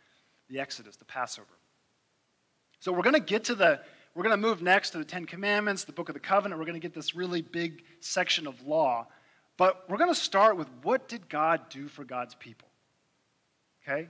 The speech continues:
This is important for us to recognize. Before we get to law, we have gospel. And what he did was he carried them out on eagle's wings. What a,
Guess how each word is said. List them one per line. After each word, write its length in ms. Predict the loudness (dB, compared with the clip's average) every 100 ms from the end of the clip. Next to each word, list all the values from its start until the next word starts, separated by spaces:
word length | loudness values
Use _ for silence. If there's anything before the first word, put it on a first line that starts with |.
| _ -12
This 160 | -8 -6
is 120 | -8
important 440 | -8 -6 -8 -4
for 120 | 2
us 140 | 2 0
to 80 | -2
recognize. 540 | -2 -2 -6 -12 -12
Before 300 | -18 -10 -4
we 120 | -4
get 220 | -4 -8 -10
to 80 |
law, 520 | -12 -6 -2 -2 -4 -10 _ _ _ _ _ _
we 80 | -18
have 160 | -16 -2
gospel. 480 | 0 0 -2 -16 -20 _ _ _ _ _ _ _ _ _ _ -8
And 100 | -2
what 100 | 0
he 60 | 0
did 160 | 0
was 120 | -2
he 80 | -2
carried 340 | -4 0 2 2
them 140 | 2
out 160 | 2 2
on 120 | -4
eagle's 340 | -10 -8 -10 -12
wings. 380 | -12 -12 -10
What 100 | -2
a, 240 | 2 2